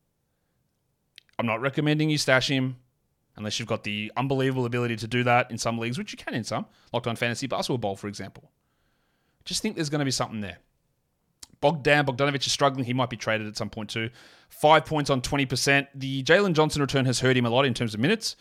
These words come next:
This is just a shooting issue though, but we're getting to that stage. And we're getting to the stage with Onyeka Okongwu. What do we do? 'Cause his production's not cutting it. We're not getting much crossover with him and Capela.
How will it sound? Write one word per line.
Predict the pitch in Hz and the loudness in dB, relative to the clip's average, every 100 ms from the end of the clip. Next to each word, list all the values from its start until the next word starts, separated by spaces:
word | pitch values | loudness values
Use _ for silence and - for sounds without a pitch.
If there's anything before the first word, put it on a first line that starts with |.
| - _ | -20 _
This | 127 127 | -4 -2
is | 131 | -2
just | 123 - | -4 -2
a | |
shooting | - 113 110 110 | -2 0 0 -2
issue | - | -2
though, | 110 107 | 0 0
but | 107 110 _ _ _ _ | -2 -8 _ _ _ _
we're | 131 | -2
getting | 143 139 | -2 0
to | |
that | 123 110 | 0 0
stage. | - 107 107 - - - | 2 2 2 -4 -18 -6
And | - | 4
we're | 175 | 6
getting | 196 180 | 6 0
to | |
the | 151 | -2
stage | - 139 135 | 2 4 4
with | 123 120 | 0 -2
Onyeka | 117 110 104 | -4 -4 -4
Okongwu. | 107 101 101 | -4 -4 -4
What | |
do | 110 | -6
we | 101 | -6
do? | - - - - - _ _ | -12 -18 -20 -20 -20 _ _
'Cause | - | -2
his | 185 | 0
production's | 165 175 175 147 | 6 4 4 0
not | 147 | 0
cutting | - 135 135 | 2 2 4
it. | 135 - | -2 -4
We're | 139 | -2
not | 135 | 0
getting | 139 131 | 2 2
much | 123 | 0
crossover | - 139 143 135 | 2 4 6 6
with | 139 131 | 6 2
him | |
and | 131 | 0
Capela. | 127 123 131 131 127 | 0 4 6 6 4